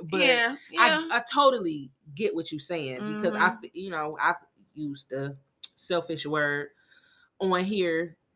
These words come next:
Speaker 1: before as well. You know what I'm saying? And I have kids, you know,
Speaker 2: Mm-hmm.
Speaker 1: so it's,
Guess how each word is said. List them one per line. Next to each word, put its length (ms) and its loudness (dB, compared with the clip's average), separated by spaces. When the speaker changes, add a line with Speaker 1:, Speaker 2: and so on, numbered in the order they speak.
Speaker 1:
before 380 2
as 200 0
well. 380 0
You 160 -6
know 60 -2
what 80 -2
I'm 80 -4
saying? 480 -6
And 140 6
I 80 10
have 320 2
kids, 480 -4
you 160 -2
know, 220 0
Speaker 2:
Mm-hmm. 120 -14
Speaker 1:
so 560 0
it's, 460 -6